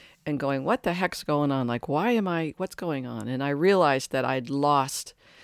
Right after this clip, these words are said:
this ability. You know, I'd gotten c-, so caught in my addiction again of worrying and overwhelm and,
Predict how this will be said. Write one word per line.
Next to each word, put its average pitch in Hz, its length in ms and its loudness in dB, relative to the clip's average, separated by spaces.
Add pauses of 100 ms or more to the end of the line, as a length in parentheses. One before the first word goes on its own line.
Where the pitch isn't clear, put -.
(300)
this 143 460 -2
ability. 156 760 0
You - 220 -12
know, 131 100 -4
I'd 131 140 -4
gotten 135 220 -2
c-, 123 140 -6
so - 280 2
caught 160 320 2
in 139 140 2
my 131 180 0
addiction 127 540 0
again 120 300 -4
of 127 220 -6
worrying 139 540 0
and 127 80 0
overwhelm 127 800 0
and, 123 400 -6